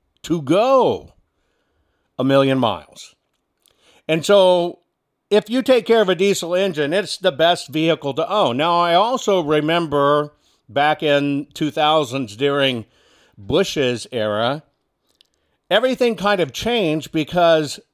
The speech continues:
diesel prices went through the roof. You see, diesel used to be less than our regular fuel. It was always cheaper.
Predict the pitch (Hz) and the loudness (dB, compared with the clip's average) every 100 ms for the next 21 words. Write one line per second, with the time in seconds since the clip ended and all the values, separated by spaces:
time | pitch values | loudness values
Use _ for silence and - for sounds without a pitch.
0 | 110 185 226 214 233 - 170 170 165 170 | -12 -6 -6 -2 -4 -2 0 0 0 -6
1 | 120 131 147 147 143 117 202 107 - 110 | -6 -4 -4 -4 -6 -2 0 0 -4 -6
2 | 226 180 127 254 - 185 135 208 285 - | -6 -6 -4 -4 -2 -6 -4 -4 -4 -4
3 | - 127 117 104 117 123 185 226 - - | -6 -4 -6 -8 -12 -6 -2 -2 -2 -12
4 | - - _ _ _ _ _ 113 160 151 | -16 -18 _ _ _ _ _ 0 0 2
5 | 151 151 139 120 156 147 165 147 127 117 | 0 0 -2 -2 -2 -2 -6 -4 -6 -8
6 | - 233 214 - - _ _ _ _ _ | -12 -4 -4 -6 -16 _ _ _ _ _
7 | _ _ _ _ 175 208 226 196 247 302 | _ _ _ _ -8 -2 -2 2 0 0
8 | 294 226 143 - - 127 110 90 | 2 0 0 -6 -8 -8 -8 -12